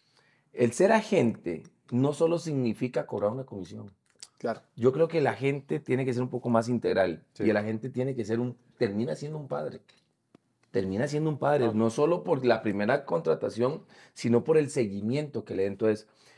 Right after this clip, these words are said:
Speaker 1: mi consejo a los padres que tienen agentes o que andan buscando o que se les acercan es, identifique si esa persona va a estar solo en las buenas o va a estar en las malas.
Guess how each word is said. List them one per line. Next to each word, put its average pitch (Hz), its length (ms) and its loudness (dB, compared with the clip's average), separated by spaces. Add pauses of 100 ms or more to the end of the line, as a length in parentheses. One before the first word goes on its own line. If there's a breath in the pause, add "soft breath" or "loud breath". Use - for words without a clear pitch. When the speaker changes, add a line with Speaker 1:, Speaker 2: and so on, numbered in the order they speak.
(140)
Speaker 1:
mi 156 180 4
consejo 160 580 0
a 214 60 2
los 170 240 0
padres 160 520 0
que - 140 -8
tienen 147 480 -4
agentes 131 500 -2
o 104 60 -4
que 120 140 -2
andan 143 260 -4
buscando 123 540 0
o 104 100 0
que 117 120 -2
se 107 120 0
les 98 160 -4
acercan 104 560 -2
es, 127 260 -6 (720)
identifique 147 760 -2
si 196 100 -8
esa 202 220 -6
persona 170 460 -4
va 170 60 2
a - 20 2
estar 165 220 -2
solo 180 180 0
en 180 60 -2
las 143 120 -2
buenas 196 420 0 (720)
o 98 80 -2
va 104 80 6
a - 20 2
estar 113 180 -6
en 117 60 -4
las 92 100 -10
malas. 104 400 -12